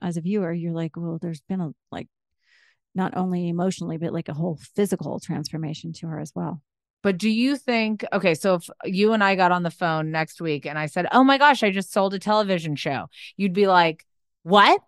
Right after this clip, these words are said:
Speaker 2: M-, hi, my name's Tamra, blah, blah, blah." Like, I don't know.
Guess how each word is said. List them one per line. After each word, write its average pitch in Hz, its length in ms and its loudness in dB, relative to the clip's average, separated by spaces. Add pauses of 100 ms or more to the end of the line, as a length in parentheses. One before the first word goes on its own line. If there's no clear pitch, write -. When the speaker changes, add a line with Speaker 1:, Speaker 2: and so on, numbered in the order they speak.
(600)
Speaker 2:
M-, 208 120 8
hi, 233 400 8
my 214 160 8
name's 254 280 8
Tamra, 214 560 8
blah, 214 200 10
blah, 196 140 8
blah." 190 200 4
Like, 208 240 2 (320)
I 240 140 0
don't 320 200 -2
know. 254 240 -2